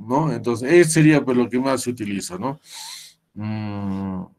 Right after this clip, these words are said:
entonces, podemos un multiprocesador en la misma placa o una memoria distribuida, un multicomputador, es decir, todas las computadoras, digamos, de nuestros laboratorios, vamos a hacer que funcionen como una sola.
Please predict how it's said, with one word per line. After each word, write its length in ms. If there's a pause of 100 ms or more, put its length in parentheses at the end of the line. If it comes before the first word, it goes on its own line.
(100)
entonces, 280
podemos 380
un 120
multiprocesador 920
en 80
la 100
misma 320
placa 380
o 220
una 220
memoria 520
distribuida, 560
un 80
multicomputador, 1040 (480)
es 160
decir, 480
todas 220
las 140
computadoras, 600
digamos, 340
de 80
nuestros 280
laboratorios, 580
vamos 280
a 40
hacer 240
que 120
funcionen 440
como 280
una 200
sola. 260